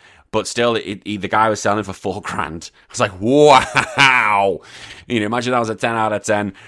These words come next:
But, you know, I would like that very much on my wall. I'm not going to spend four grand on a Pokemon card. I'm not thick.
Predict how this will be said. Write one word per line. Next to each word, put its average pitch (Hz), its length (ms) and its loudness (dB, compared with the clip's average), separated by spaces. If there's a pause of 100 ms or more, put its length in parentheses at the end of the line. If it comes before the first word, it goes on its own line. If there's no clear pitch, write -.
(120)
But, 104 340 0
you 113 140 -2
know, 87 340 -4
I 101 140 0
would 104 160 -2
like 101 300 -2
that 90 360 -2
very 95 300 -2
much - 360 -8
on 95 120 -8
my 87 160 -6
wall. 85 440 -4
I'm 107 100 0
not 143 180 2
going 123 160 0
to 113 80 -6
spend 101 260 -4
four 98 240 -2
grand 95 240 -4
on 87 60 -8
a - 40 -12
Pokemon 90 380 -6
card. 85 340 -6
I'm 98 160 -8
not 95 200 -8
thick. - 460 -8